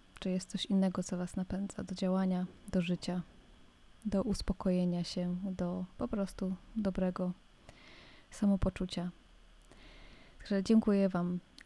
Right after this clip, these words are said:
za dzisiejszy, e, spacer. <laughs> Wspólny podcastowy spacer. E, i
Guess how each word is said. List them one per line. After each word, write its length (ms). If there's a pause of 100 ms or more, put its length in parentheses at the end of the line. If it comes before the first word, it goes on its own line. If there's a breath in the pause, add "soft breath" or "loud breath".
za 140
dzisiejszy, 880 (1300)
e, 100
spacer. 540 (520 loud breath)
<laughs> 460
Wspólny 460 (100)
podcastowy 600
spacer. 500
E, 60 (1500 loud breath)
i 680